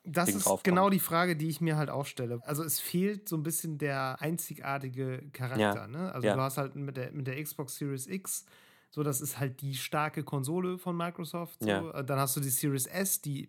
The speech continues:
Speaker 1: meiner Meinung nach immer noch eigentlich die coolere
Speaker 2: Mhm.
Speaker 1: Idee ist, weil es einfach eine Budgetkonsole ist,
Speaker 2: Die alles kann,
Speaker 1: mit
Speaker 2: so.
Speaker 1: den
Speaker 2: Ja.
Speaker 1: Specs, die reichen für die meisten Leute. Und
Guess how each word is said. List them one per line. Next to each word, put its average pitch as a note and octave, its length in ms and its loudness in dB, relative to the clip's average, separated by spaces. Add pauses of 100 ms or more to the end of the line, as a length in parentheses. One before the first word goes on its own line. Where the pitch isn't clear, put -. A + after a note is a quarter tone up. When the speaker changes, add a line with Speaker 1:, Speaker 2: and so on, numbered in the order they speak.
Speaker 1:
meiner C#3+ 320 2
Meinung C3+ 280 0
nach B2+ 140 -2
immer C#3+ 200 0
noch B2+ 140 -2
eigentlich C3 320 -4
die B2 100 -12 (180)
coolere F3 400 0
Speaker 2:
Mhm. A#2+ 200 8
Speaker 1:
Idee D#3 220 4
ist, - 260 -4
weil B2+ 140 -2
es B2 100 -6
einfach B2+ 220 -2
eine B2 220 0 (680)
Budgetkonsole E3 1000 4
ist, - 540 0
Speaker 2:
Die - 100 4
alles - 220 6
kann, - 200 4
Speaker 1:
mit D3 200 6
Speaker 2:
so. A#2 40 -4
Speaker 1:
den D#3+ 240 6
Speaker 2:
Ja. - 40 4
Speaker 1:
Specs, - 520 2
die D3 160 2
reichen E3 540 0
für - 160 -4
die E3 80 -2
meisten D#3+ 460 0
Leute. E3+ 400 0
Und D3+ 360 6